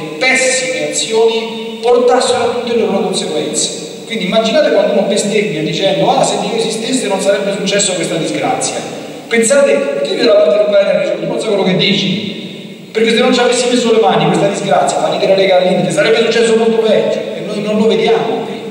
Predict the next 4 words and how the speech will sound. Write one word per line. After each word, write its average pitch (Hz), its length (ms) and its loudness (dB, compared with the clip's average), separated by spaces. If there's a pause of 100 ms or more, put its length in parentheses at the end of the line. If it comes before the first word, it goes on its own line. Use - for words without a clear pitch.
(1500)
Capite? 180 320 -8 (1120)
È 220 260 0
così, - 360 -2
eh? 311 160 2